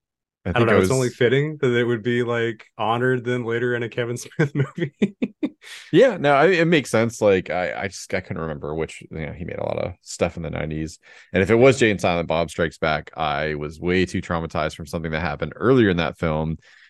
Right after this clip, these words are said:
Speaker 2: Oh.
Speaker 1: I wasn't, like, old enough to go see it, like, without, like, a parent or guardian. So we went with my friend's mom, and I will tell that story off the mic,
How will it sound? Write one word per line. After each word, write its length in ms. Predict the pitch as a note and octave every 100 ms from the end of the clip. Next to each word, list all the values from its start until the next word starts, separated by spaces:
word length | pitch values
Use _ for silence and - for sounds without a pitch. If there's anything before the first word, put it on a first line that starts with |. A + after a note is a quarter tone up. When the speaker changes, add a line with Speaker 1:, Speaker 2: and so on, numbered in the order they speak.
| _ -
Speaker 2:
Oh. 380 | G2 E3+ G2+ F#2+ _ _
Speaker 1:
I 100 | F#2+
wasn't, 300 | F#2+ F#2+ G2 F#2
like, 160 | F2+
old 180 | F#2 F#2+
enough 220 | F2+ F2
to 100 | -
go 140 | F2+ F2
see 280 | - F2+ E2+
it, 120 | D#2+ -
like, 360 | E2+ D#2 - -
without, 400 | G2 E2+ E2+ -
like, 200 | F2 D#2
a 400 | D2 C#2+ D2+ D#2
parent 320 | - G2+ F2+ F2
or 80 |
guardian. 440 | D#2+ D#2+ E2 D2 D#2+
So 120 | -
we 40 | D#2+
went 160 | E2+
with 140 | E2 D#2+
my 140 | D2+
friend's 280 | - D2 D2+
mom, 260 | D#2+ C#2+ D2
and 60 |
I 100 | G#2
will 100 | E2
tell 160 | - G#2
that 180 | B2+ -
story 320 | G#2+ F2+ E2+
off 300 | B2+ B2 -
the 80 | F2+
mic, 400 | F2 D#2+ -